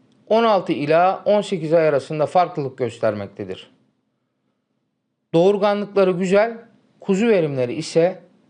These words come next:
yaklaşık olarak bir nokta iki olarak literatüre girmiştir. Bu ırkımız ayrıca kurak ve çorak bölgelerde yetiştirilmeye uygundur.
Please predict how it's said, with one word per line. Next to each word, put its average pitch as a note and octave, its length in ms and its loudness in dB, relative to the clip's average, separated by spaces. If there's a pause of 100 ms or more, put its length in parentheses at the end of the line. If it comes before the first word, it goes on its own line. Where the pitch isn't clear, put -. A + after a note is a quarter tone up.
(160)
yaklaşık F3 500 -2
olarak A#2+ 460 0
bir F#3+ 180 0
nokta D#3 280 -4
iki D3+ 260 -6
olarak B2 420 0
literatüre D#3 600 -2 (360)
girmiştir. C3 640 -6 (1120)
Bu C4 160 2
ırkımız E3 480 -2
ayrıca G#3+ 680 0 (260)
kurak B3+ 360 0
ve E3+ 100 -2
çorak G#3+ 380 0
bölgelerde C#3 720 2 (560)
yetiştirilmeye F3 720 -2
uygundur. C3+ 580 -6